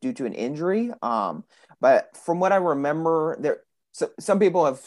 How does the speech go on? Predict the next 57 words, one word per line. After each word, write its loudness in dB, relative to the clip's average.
you -8
know, -2
reported -2
that 0
he -6
ran, -2
like, -6
a -8
four -6
seven. -4
That 4
was 2
actually -2
in -8
high -4
school, -2
coming -8
out -6
of -12
high -6
school. -4
He, 0
uh, 6
ran, 0
I -2
believe, -4
a -2
four 0
five 0
at 0
a -4
private -2
workout. 0
And -4
then -2
at -2
the -12
Senior -4
Bowl, 0
one -4
thing -8
that -4
really -4
stuck -6
out 0
to -14
me, -10
he, -2
uh, 8
recorded -2
one -6
of -4
the -2
fastest -2
speeds -6
in, -4
like, -6